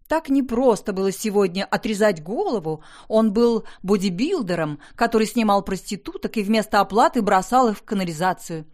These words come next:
"Ничего, милая, все в порядке. Ты не поранилась.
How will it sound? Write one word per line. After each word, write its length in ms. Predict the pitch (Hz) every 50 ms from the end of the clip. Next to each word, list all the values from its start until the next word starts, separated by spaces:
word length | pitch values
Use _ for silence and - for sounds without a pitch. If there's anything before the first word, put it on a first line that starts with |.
| - - - - -
"Ничего, 640 | 269 277 285 302 302 - - 247 247 190 180 220 294 311
милая, 420 | 277 254 226 208 185 170 165 170
все 180 | - - 262 262
в 60 | -
порядке. 680 | - 247 233 214 180 196 247 277 254 - - - 160 - - - -
Ты 100 | 262 254
не 100 | 247 247
поранилась. 800 | 254 233 208 196 208 254 339 370 330 240 190 165 151 156 -